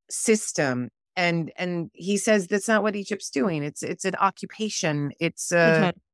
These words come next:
Speaker 1: it's, it's, um, a hege-, hegemonic imposition. It's a different kind of thing.
Speaker 2: Mm-hmm.
Speaker 1: And he starts with the eighteenth dynasty, and then he just starts to, to, um,
Speaker 2: Yeah.
Speaker 1: dismantle the idea of imperialism. And
Speaker 2: Especially in
Speaker 1: now we
Speaker 2: comparison
Speaker 1: have
Speaker 2: to Nubia.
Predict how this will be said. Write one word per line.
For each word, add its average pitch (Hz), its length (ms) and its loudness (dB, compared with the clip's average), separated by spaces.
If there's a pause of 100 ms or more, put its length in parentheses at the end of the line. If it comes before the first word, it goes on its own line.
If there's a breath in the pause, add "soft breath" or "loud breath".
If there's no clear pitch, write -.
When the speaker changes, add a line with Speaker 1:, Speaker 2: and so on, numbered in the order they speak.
(360)
Speaker 1:
it's, 190 200 -2
it's, - 340 -2
um, 175 500 2
a 180 60 -4
hege-, 180 440 -2
hegemonic 175 640 -4
imposition. 170 600 -4
It's 165 100 -6
a 185 80 -4
different 214 320 -2
kind 180 400 -8
of 156 80 -12 (140)
thing. 165 340 0 (240)
Speaker 2:
Mm-hmm. 202 140 -4
Speaker 1:
And 170 340 4
he 190 280 0
starts 196 300 2
with 196 100 -2
the 175 120 -2
eighteenth 175 280 -6
dynasty, 240 440 2
and 277 100 0
then 226 80 2
he 220 100 2
just 220 160 -8
starts 202 280 -6
to, 180 160 -2 (460)
to, 170 240 -2
um, 160 260 -2
Speaker 2:
Yeah. 160 140 0 (120)
Speaker 1:
dismantle 170 640 0
the 147 120 0
idea 143 320 -2
of 135 80 -8
imperialism. 147 640 0 (400)
And 185 100 4
Speaker 2:
Especially 180 140 6
in 185 40 6
Speaker 1:
now 208 120 8
we 202 60 4
Speaker 2:
comparison 196 240 6
Speaker 1:
have 190 100 4
Speaker 2:
to 175 140 -4
Nubia. 170 580 0